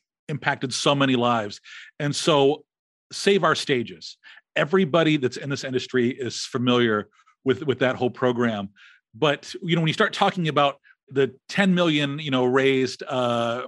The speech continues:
for the National Independent Venue Association and drafting that legislation that ultimately resulted in sixteen point two billion dollars with the Shuttered Venue Operator Grant Program. I mean, it, it is huge. The Save Our Stages Fest, you know, where you've got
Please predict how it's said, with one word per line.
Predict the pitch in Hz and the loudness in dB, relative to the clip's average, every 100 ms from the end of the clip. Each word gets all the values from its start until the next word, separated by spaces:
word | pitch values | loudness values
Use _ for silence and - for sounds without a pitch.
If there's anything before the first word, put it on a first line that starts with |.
| - | -2
for | 135 | 0
the | 120 | 2
National | 123 123 - 127 | -2 -4 -6 -6
Independent | 120 123 113 | -4 -4 -4
Venue | 120 123 | -4 -4
Association | 113 127 117 113 113 107 113 107 - - - _ | -4 -6 -8 -6 -8 -8 -8 -10 -12 -20 -20 _
and | 156 143 131 123 _ | -4 -4 -4 -10 _
drafting | 127 165 185 180 | -2 0 0 0
that | 151 | 2
legislation | 165 135 - 151 - | 0 0 -2 -2 0
that | 165 | -2
ultimately | 139 131 160 156 165 170 170 165 _ _ _ _ _ - | -2 -2 -2 -6 -4 -2 -2 -4 _ _ _ _ _ -4
resulted | 151 135 131 127 | 0 2 2 2
in | 143 | -2
sixteen | - - - 233 - - - 202 202 208 | -4 -6 -2 -2 -2 -6 -2 2 2 2
point | 196 196 190 | 2 2 0
two | - 190 185 | -4 -2 -2
billion | 139 113 156 156 160 160 | -4 -2 2 2 2 0
dollars | 139 131 139 147 151 - - - - | 0 0 0 0 -2 -8 -16 -20 -4
with | 127 127 | 0 2
the | |
Shuttered | 127 156 151 135 | 2 2 0 0
Venue | 139 151 | -2 -2
Operator | 139 131 151 139 | -4 -6 -4 -6
Grant | 127 135 147 | -2 -4 -4
Program. | - 151 143 147 160 - - - - | -2 -2 0 0 0 -4 -20 -20 -6
I | |
mean, | 160 156 147 - | -2 0 -2 -4
it, | 180 180 | 0 2
it | 165 160 | 2 0
is | - | -2
huge. | - 254 165 - - - | -2 0 0 -6 -14 -8
The | |
Save | 139 214 220 | -2 2 2
Our | 190 | 2
Stages | - 196 190 202 202 - | 2 2 2 2 -2 -6
Fest, | - 196 190 - - | -2 0 0 -2 -4
you | 170 | -2
know, | 160 | 2
where | 151 147 | 2 2
you've | 139 | 0
got | 147 139 | 2 2